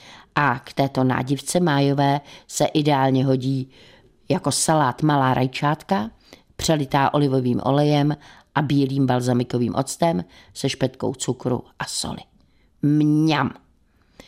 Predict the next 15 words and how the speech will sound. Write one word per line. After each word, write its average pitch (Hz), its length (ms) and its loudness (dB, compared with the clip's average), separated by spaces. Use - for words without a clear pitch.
Podobnou 131 420 2
nádivku 156 440 0
jsem 135 160 0
jedla 127 200 2
v - 100 -18
Itálii. 123 600 -2
A 139 80 0
právě 151 360 2
v - 140 -12
Itálii, 123 680 -2
konkrétně 151 600 0
na 143 140 4
Sardinii, 120 880 0
se 156 180 -4
stalo, 131 520 0